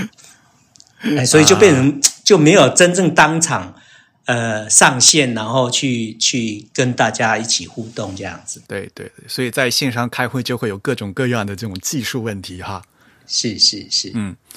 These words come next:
Speaker 2: 其实我也给每一位演讲者都问同样的问题了。如果今年的这个感觉是十分满分的话，您给自己今年的演讲打几分呢？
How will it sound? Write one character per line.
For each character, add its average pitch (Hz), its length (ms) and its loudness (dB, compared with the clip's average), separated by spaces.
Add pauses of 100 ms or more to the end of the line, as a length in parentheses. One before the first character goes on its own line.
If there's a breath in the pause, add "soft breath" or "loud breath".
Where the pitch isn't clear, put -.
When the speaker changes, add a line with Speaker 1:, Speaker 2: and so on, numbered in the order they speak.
(340 loud breath)
Speaker 2:
其 - 100 -4
实 170 140 0
我 156 100 2
也 151 200 4
给 120 280 -2
每 117 240 0
一 113 60 -2
位 147 240 0
演 123 180 0
讲 127 160 0
者 117 120 -4
都 127 120 -2
问 131 160 -2
同 113 200 -6
样 131 120 -2
的 113 120 -4
问 120 140 -4
题 110 140 -10
了。 107 160 -6
如 131 160 -4
果 131 240 -2
今 143 200 -4
年 123 180 -2
的 127 100 -2
这 131 160 -4
个 123 200 -2
感 104 240 -4
觉 110 140 -6
是 117 120 -6
十 - 180 -2
分 143 160 0
满 113 220 -2
分 135 160 -4
的 120 80 -4
话， 127 200 -2
您 113 380 -4
给 107 200 -6
自 131 160 -8
己 110 120 -6
今 123 200 -6
年 120 100 -4
的 113 60 -6
演 110 200 -6
讲 113 160 -6
打 95 140 -8
几 98 140 -12
分 120 200 -8
呢？ 127 200 -8